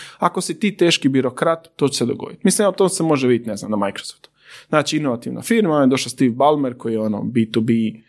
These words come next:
a, glasan, naporan, agresivan prema drugima i to u jednu fazu je Microsoft bio glasan, naporan, agresivan prema drugima. Sad je opet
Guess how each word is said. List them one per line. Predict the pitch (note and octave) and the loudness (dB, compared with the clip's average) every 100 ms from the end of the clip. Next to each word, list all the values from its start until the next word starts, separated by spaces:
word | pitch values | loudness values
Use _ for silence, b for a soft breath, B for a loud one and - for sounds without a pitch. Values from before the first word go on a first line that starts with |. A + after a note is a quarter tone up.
| b b b b | b b b b
a, | G#2+ A2+ A2+ A2 | -4 -2 -2 -6
glasan, | A#2 A2+ A#2+ B2 - A#2 G#2+ | -10 -2 0 0 -2 -4 0
naporan, | A2 A2+ A#2 C3 A2+ G#2 | 0 0 0 0 -2 -2
agresivan | A#2 B2+ A#2+ A#2+ A#2 G#2+ | -2 -2 -2 -4 -4 0
prema | C3 D3+ | 2 4
drugima | B3 D#4+ C#4 A#3 | 4 4 4 2
i | - | 0
to | - A#3+ | 0 4
u | |
jednu | A3+ A3 | 4 4
fazu | A3 - E3+ F3+ F#3 F#3 | 0 0 2 2 0 -2
je | E3 F3 - _ | -2 -6 -16 _
Microsoft | D#3 E3 F3 - D3 | -2 -2 -4 -8 0
bio | E3 C#3+ | 4 4
glasan, | C#3+ D3 C#3+ B2+ | 4 0 -4 -6
naporan, | C3 D3+ C#3+ | -4 -2 2
agresivan | C3 B2+ A#2+ A#2+ | 2 2 2 2
prema | A2 A2+ G#2+ | 0 2 4
drugima. | A#2 A2 A2+ | 2 2 -2
Sad | - F3+ D#3+ | -2 0 2
je | |
opet | D#3 D#3 | 2 0